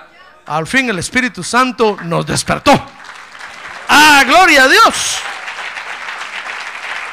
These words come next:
¡Gloria a Dios! Entonces, usted tiene que poner, mire, para no caer en esas confusiones, tiene que poner su humanidad sobre la leña,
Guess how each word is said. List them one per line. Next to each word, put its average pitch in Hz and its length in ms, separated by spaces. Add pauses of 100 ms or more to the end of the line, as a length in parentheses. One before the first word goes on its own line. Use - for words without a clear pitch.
(760)
¡Gloria 359 340
a 330 40
Dios! 415 280 (2500)
Entonces, 285 640
usted 294 260
tiene 359 240
que 370 140
poner, 349 340
mire, 294 280
para 208 260
no 294 140
caer 320 280
en 359 120
esas 320 200
confusiones, 240 560
tiene 277 160
que 269 120
poner 254 260
su 262 140
humanidad 208 500
sobre 180 380
la 165 100
leña, 339 500